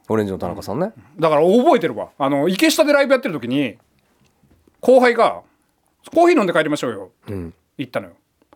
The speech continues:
Speaker 2: 八百円しかなかったの、俺。
Speaker 1: <laughs>
Speaker 2: で、「いいよ」って言って、
Speaker 1: うん。
Speaker 2: 喫茶店入ったの、二人で。
Speaker 1: うん。
Speaker 2: なんか池下のさ、ライブハウスの目の前に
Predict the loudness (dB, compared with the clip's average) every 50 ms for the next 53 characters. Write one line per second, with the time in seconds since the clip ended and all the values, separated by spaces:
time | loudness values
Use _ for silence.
0 | _ _ -8 -6 -4 -4 -2 -2 -2 -4 -6 -10 -12 -14 -16 -20 -20 _ _ _
1 | _ _ _ _ _ _ _ _ _ _ _ -20 -18 -18 -18 -20 _ _ _ _
2 | _ _ _ _ _ _ _ _ _ _ _ _ _ _ -4 -2 0 0 0 0
3 | -2 -4 -6 -12 _ _ -16 -14 -14 -12 -14 -16 -18 -18 _ _ _ _ -4 -2
4 | -2 0 0 -2 -4 -6 -8 -12 -14 -14 -14 -12 -14 -14 -12 -8 -8 -6 -6 -4
5 | -4 -4 -2 -2 -2 -2 -2 -4 -8 -6 -6 -6 -6 -6 -8 _ _ _ _ _
6 | _ _ _ -20 -20 _ _ _ _ -2 0 0 2 0 0 -2 -4 -8 -8 -6
7 | -2 -2 -2 -2 -4 -6 -14